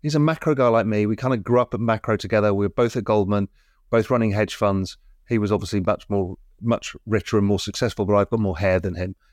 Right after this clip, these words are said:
which is very important in my view, and my suntan is better. But, um, checking with Novo, as I do periodically, as you all know, is a real joy. It's like te-, checking with Dan Tapiero.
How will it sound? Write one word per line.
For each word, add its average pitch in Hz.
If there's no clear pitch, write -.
which -
is 92
very 95
important 98
in 92
my 92
view, 98
and 104
my 95
suntan 92
is 95
better. 90
But, -
um, 110
checking 185
with 147
Novo, 120
as 101
I 107
do 110
periodically, 107
as 92
you 107
all 101
know, 92
is 120
a 117
real 101
joy. 92
It's 98
like -
te-, 131
checking 120
with 104
Dan 101
Tapiero. 92